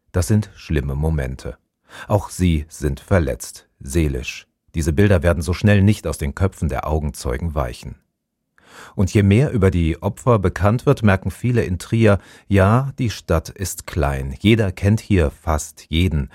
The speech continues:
Das geht mir, der an dem Tag als Reporter zu funktionieren hatte, ganz genauso. Da ist die Frau, die gerade mal zweihundert Meter von mir entfernt wohnte. Sie hat es nicht überlebt.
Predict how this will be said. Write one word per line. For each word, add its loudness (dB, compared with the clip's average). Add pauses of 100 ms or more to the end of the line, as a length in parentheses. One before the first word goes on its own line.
(400)
Das -4
geht 0
mir, 6
der 2
an 0
dem 0
Tag 0
als -6
Reporter 0
zu -8
funktionieren -2
hatte, -2
ganz -4
genauso. 0 (540)
Da 0
ist -4
die 4
Frau, 2
die 2
gerade 2
mal 4
zweihundert 0
Meter 0
von -2
mir -4
entfernt -2
wohnte. -2 (480)
Sie 0
hat -2
es -2
nicht -4
überlebt. -4